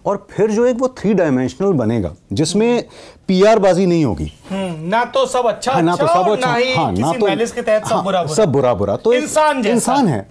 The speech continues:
Speaker 1: तो it's
Speaker 2: जी।
Speaker 1: a very human approach। और, अ, जैसे मैं कहता हूँ, it's an effort to humanize the enigma। तो वो एनिग्मा हैं ये लोग, क्योंकि मिस्टीरियस कैरेक्टर्स रहे हैं सारे। क्या करते हैं, पर्दे के अलावा क्या ज़िंदगी है, वो मैं बड़ा इंटरेस्टेड हूँ उसमें। तो मुझ पे लोग इल्ज़ाम भी लगाते हैं कि तुम गॉसिप में इंटरेस्टेड हो।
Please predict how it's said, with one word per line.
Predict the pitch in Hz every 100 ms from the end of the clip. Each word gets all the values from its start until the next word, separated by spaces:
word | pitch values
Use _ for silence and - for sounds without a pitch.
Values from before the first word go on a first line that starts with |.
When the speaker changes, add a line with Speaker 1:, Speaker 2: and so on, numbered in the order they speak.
| -
Speaker 1:
तो | 226
it's | 220 175
Speaker 2:
जी। |
Speaker 1:
a | 269
very | 233 269 226
human | 190 196 226
approach। | 220 208 240 - - - -
और, | 160 185 185
अ, | - 151 131 - 123
जैसे | 123 139 165
मैं | 165
कहता | 123 180
हूँ, | 185
it's | 175 180
an | 175
effort | - - 151 151
to | 151
humanize | 131 143 147 151 139
the | 151
enigma। | 123 101 107 160 -
तो | 123
वो | 131 165 156 135
एनिग्मा | 123 120 160
हैं | 147 160
ये | 160
लोग, | 156 156 -
क्योंकि | 135 127 143
मिस्टीरियस | 120 - 117 135 131 - -
कैरेक्टर्स | 117 139 - 120
रहे | 104 117
हैं | 117
सारे। | 107 101 98 117 - - - -
क्या | 131
करते | 131 117 -
हैं, | 127 131 123 -
पर्दे | 117 98 120
के | 120
अलावा | 104 104 127
क्या | 127
ज़िंदगी | 113 110 110 117
है, |
वो | 123 120
मैं | 117 127
बड़ा | 139
इंटरेस्टेड | 143 110 - - 151
हूँ | 123
उसमें। | - 147
तो | 156 139 - -
मुझ | 143 -
पे | 185
लोग | 185
इल्ज़ाम | 165 165 180
भी |
लगाते | 185 170 160
हैं | 175
कि | 170
तुम | 180 165
गॉसिप | 127 - 165
में | 156
इंटरेस्टेड | 127 110 - 127
हो। | -